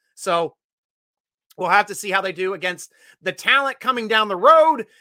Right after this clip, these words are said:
how we do against Cincinnati, who had to draft very low last year being in the Super Bowl. Happy for that because, man, they can't, they, they've been drafting high for a long time. And now that these teams start succeeding, now it's time for the Steelers to show, "Hey,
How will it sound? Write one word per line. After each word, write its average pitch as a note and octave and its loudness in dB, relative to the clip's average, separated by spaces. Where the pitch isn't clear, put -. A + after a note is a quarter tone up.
how A3+ 0
we A#3 -6
do A3 -4
against F#3+ -2
Cincinnati, B3+ 2
who G3+ -4
had G3 2
to D#3 -18
draft G#3 0
very A3+ 2
low F3 0
last D3 -4
year C#3+ -8
being C#3+ -12
in C#3 -16
the C3+ -18
Super B2+ -20
Bowl. B2 -12
Happy D#4 4
for F3+ -10
that C#3+ -2
because, D3 -10
man, G#3+ -4
they G#3 2
can't, A3+ -2
they, F#3+ -4
they've G3+ -2
been G3 -6
drafting G#3 -2
high F#3+ 0
for F3 -8
a D3 -4
long G3+ -2
time. G3+ -2
And C#3+ -8
now D#3+ 0
that F#3+ -8
these F3+ -14
teams F#3+ -12
start E3 -8
succeeding, B3+ -8
now D#3+ -2
it's E3 -8
time F#3 -4
for E3+ -10
the D3+ -12
Steelers G3 -8
to E3 -16
show, F3 -8
"Hey, E3+ -10